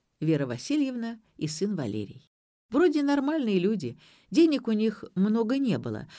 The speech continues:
но Вера Васильевна очень хорошо помнила, какой изобильной была ее жизнь при муже, профессоре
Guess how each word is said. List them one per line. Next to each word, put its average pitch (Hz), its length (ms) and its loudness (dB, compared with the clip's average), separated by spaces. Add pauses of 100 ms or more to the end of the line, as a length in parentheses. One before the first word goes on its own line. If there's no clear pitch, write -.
(140)
но 196 140 4
Вера 233 240 4
Васильевна 208 680 -2 (220)
очень 208 320 2
хорошо 185 360 -4
помнила, 185 560 -4 (340)
какой 160 440 0
изобильной 156 640 -2
была 147 240 -2
ее 156 240 0
жизнь 175 380 -4
при 196 140 -4
муже, 214 500 -4 (260)
профессоре 151 720 -4